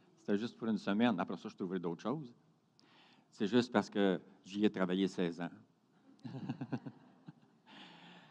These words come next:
Et, euh, dans, fait que je suis rentré faire les travaux la première année. Au bout d'un an, ben, euh, le directeur de la maintenance est parti. Donc, j'avais une opportunité.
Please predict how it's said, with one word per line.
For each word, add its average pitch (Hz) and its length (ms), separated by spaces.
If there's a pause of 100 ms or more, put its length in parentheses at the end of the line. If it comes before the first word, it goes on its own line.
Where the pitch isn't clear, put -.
(120)
Et, 107 280
euh, 92 200 (240)
dans, 101 640 (800)
fait 104 100
que 107 120
je 101 60
suis 110 100
rentré 110 280
faire 110 160
les 104 140
travaux 101 320
la 110 140
première 107 380
année. 107 320 (540)
Au 98 100
bout 104 120
d'un 104 280
an, 117 240 (100)
ben, 90 240
euh, 90 320 (540)
le 98 280
directeur 104 440
de 95 40
la 101 80
maintenance 101 560
est 101 80
parti. 113 440 (640)
Donc, 107 300
j'avais 98 300
une 104 260
opportunité. 101 840